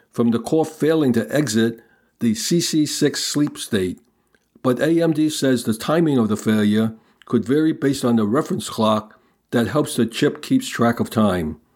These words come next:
And the workaround is simple. Either reboot before one thousand forty-four days of uptime, which resets the C P U to restart your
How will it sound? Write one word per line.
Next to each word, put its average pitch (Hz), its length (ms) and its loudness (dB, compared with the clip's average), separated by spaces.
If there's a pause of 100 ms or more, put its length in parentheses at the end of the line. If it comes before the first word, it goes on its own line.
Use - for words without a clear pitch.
(400)
And 120 180 0
the 107 80 2
workaround 117 480 2
is 160 120 -2
simple. 120 500 -2 (400)
Either 104 280 0
reboot 147 500 0
before 135 640 -2
one 110 240 0
thousand 110 460 2
forty-four 113 520 0
days 107 300 0
of 95 100 0
uptime, 127 520 0 (440)
which 110 220 0
resets 123 460 0
the 117 60 -4
C 135 220 -2
P 131 160 -2
U 123 300 2
to 113 120 -2
restart 120 560 0
your 107 380 0